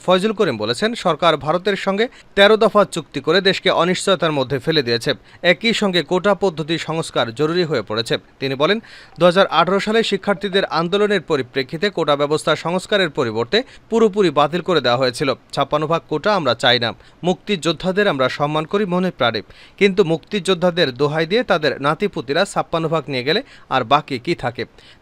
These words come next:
তিনি বিশ্ববিদ্যালয় শিক্ষার্থীদের উদ্দেশ্যে বৈষম্যমূলক পেনশন ব্যবস্থার পরিবর্তে সর্বজনীন পেনশন চালু এবং শিক্ষার্থীদের দাবি মেনে নিতে সরকারের কাছে দাবি জানিয়েছেন। দুপুরে রাজধানীর পুরানা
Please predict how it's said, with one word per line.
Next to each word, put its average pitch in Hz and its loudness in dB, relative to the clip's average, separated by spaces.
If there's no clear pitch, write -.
তিনি 180 2
বিশ্ববিদ্যালয় 214 0
শিক্ষার্থীদের 180 -2
উদ্দেশ্যে 151 -4
বৈষম্যমূলক 170 -2
পেনশন 165 -6
ব্যবস্থার 156 -2
পরিবর্তে 113 -2
সর্বজনীন 185 4
পেনশন 175 0
চালু 143 0
এবং 170 -2
শিক্ষার্থীদের 160 -4
দাবি 143 2
মেনে 147 -2
নিতে 127 -4
সরকারের 175 2
কাছে 139 0
দাবি 151 2
জানিয়েছেন। 113 -2
দুপুরে 190 4
রাজধানীর 175 4
পুরানা 196 2